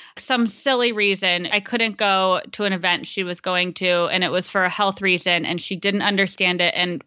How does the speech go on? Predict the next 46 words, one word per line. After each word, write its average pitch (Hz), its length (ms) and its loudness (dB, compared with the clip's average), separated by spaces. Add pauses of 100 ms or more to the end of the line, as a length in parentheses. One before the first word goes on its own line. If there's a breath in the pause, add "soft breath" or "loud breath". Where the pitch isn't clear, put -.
(180)
totally 226 800 0
railed 175 480 0
me 160 240 2
and, 180 140 -4
like, 170 220 -2
r-, 180 200 -12 (140)
ripped 202 320 -2
me 185 120 2
a 175 60 0
new 170 160 2
one. 196 320 2 (460 loud breath)
And 196 480 2 (200)
I 196 180 2
was 202 180 -6
like, 208 240 -2 (140)
"I 220 100 2
don't 247 160 0
need 226 180 -2
this 208 160 -4
kind 202 180 -2
of 196 80 0
negativity 196 520 0
in 190 80 0
my 156 120 2
life. 110 220 0
I 220 100 2
don't 233 160 0
need 226 240 0
someone 202 340 0
who's 196 260 -2
has 196 300 -2
all 185 120 2
this 180 180 -4
hostile 185 460 -4
pent 185 280 -4
up 180 140 0
energy 180 440 0
towards 233 320 0
me." 185 440 0
And 214 140 0
I 202 120 2
just 196 260 -4
let 202 140 0
it 196 100 -2
go. 254 400 0
And 196 280 -2